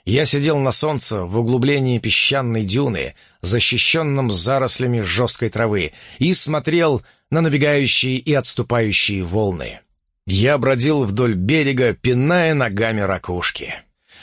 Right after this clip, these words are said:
Я стоял, глядя на море, держась за локоть левой руки,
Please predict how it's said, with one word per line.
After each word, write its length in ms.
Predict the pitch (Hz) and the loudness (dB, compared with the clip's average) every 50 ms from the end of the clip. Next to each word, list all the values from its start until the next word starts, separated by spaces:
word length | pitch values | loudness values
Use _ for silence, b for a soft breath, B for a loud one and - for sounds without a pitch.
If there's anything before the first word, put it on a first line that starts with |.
| B B | B B
Я 160 | 113 147 147 | 0 0 0
стоял, 520 | - - 151 151 156 165 160 156 143 131 | 0 -2 0 0 2 2 2 2 2 0
глядя 360 | 110 113 127 147 147 117 123 | 0 0 0 2 0 0 0
на 140 | 117 117 113 | 0 0 0
море, 320 | 113 123 135 127 110 104 92 | 2 2 2 2 0 0 0
держась 420 | 95 110 107 95 104 131 131 104 | 0 -2 0 0 0 0 0 0
за 180 | 90 87 101 98 | 0 0 0 0
локоть 380 | 107 131 135 - - 90 - | 0 0 0 -2 -4 -6 -6
левой 260 | 104 120 127 107 98 | -4 -4 -2 -2 -2
руки, 440 | 90 87 85 - - 127 117 95 - | -4 -4 -6 -6 -4 -2 -2 -4 -4